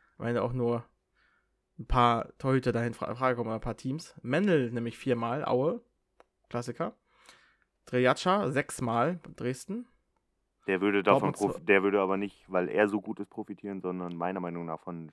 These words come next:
Speaker 2: einer starken Defensive vor ihm.
Speaker 1: Ja, ja, das ist, glaub ich,
Speaker 2: Ich
Speaker 1: auch
Speaker 2: find
Speaker 1: die, der Gedanke
Speaker 2: Drejacca,
Speaker 1: daran.
Speaker 2: ich find, Drejacca ist nicht so der sicherste Torhüter.
Speaker 1: Das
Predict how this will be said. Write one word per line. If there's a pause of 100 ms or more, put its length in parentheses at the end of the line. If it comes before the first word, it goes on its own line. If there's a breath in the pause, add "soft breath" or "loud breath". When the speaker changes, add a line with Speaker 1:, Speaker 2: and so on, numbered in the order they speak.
Speaker 2:
einer
starken
Defensive
vor
ihm. (300)
Speaker 1:
Ja,
ja, (180)
das
ist,
glaub
ich,
Speaker 2:
Ich
Speaker 1:
auch
Speaker 2:
find
Speaker 1:
die,
der
Gedanke
Speaker 2:
Drejacca,
Speaker 1:
daran.
Speaker 2:
ich
find,
Drejacca
ist
nicht
so
der
sicherste
Torhüter. (1300 loud breath)
Speaker 1:
Das